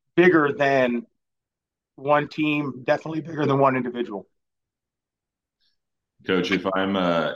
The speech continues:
Speaker 2: interviewing Coach Ron Harris after the game tomorrow and you guys, and holding you guys' hand up in victory, what's, what are gonna be the key reasons why I'm interviewing you guys and not Coach Harris over at Lee?
Speaker 1: Uh, we are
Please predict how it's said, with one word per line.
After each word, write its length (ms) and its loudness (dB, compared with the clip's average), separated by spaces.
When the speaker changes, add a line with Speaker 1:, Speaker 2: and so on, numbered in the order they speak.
Speaker 2:
interviewing 440 -2
Coach 220 -2
Ron 260 0
Harris 640 -2
after 280 -2
the 80 0
game 280 -2
tomorrow 520 0
and 120 -4
you 140 -4
guys, 240 -2
and 140 -10
holding 240 -2
you 120 -4
guys' 300 -6
hand 220 -4
up 160 -4
in 120 -12
victory, 680 -2
what's, 460 -4
what 180 4
are 340 2
gonna 180 2
be 100 4
the 160 -2
key 160 0
reasons 680 -2
why 300 0
I'm 320 -6
interviewing 380 -2
you 160 0
guys 480 -4
and 100 -14
not 240 -8
Coach 220 -4
Harris 420 -6
over 300 -6
at 180 -6
Lee? 220 -14
Speaker 1:
Uh, 460 8
we 180 6
are 460 6